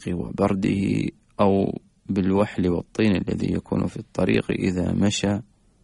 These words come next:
فليس عليه من حرج،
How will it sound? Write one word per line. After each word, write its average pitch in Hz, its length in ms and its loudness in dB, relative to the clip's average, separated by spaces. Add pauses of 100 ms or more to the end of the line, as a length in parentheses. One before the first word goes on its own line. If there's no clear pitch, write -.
(800)
فليس - 1160 -2
عليه 92 380 0
من 85 180 0
حرج، - 360 -6